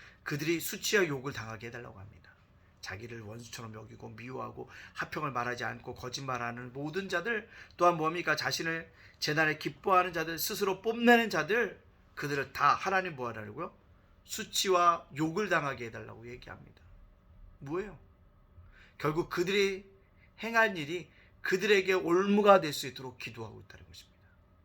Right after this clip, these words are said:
여러분, 이게 중요해요. 그가 한 말, 그가 한 행동이 올무가 될 수 있도록 기도하면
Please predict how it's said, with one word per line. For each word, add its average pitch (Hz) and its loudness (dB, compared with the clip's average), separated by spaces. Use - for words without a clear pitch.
여러분, 107 -16
이게 120 -16
중요해요. - -18
그가 127 -8
한 160 -8
말, 92 -10
그가 131 -6
한 131 -6
행동이 151 -10
올무가 113 -10
될 113 -16
수 107 -12
있도록 101 -18
기도하면 151 -14